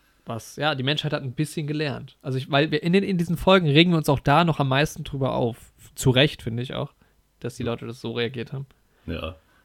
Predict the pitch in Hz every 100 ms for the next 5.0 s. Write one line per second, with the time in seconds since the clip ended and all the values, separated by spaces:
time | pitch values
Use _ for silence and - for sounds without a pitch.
0 | _ - 92 - 73 82 90 - - 78
1 | 76 78 - - - 82 - 80 78 78
2 | 76 71 - 76 78 76 76 80 78 76
3 | 90 80 82 - 85 - 76 80 - 80
4 | 78 76 - - 85 76 73 80 73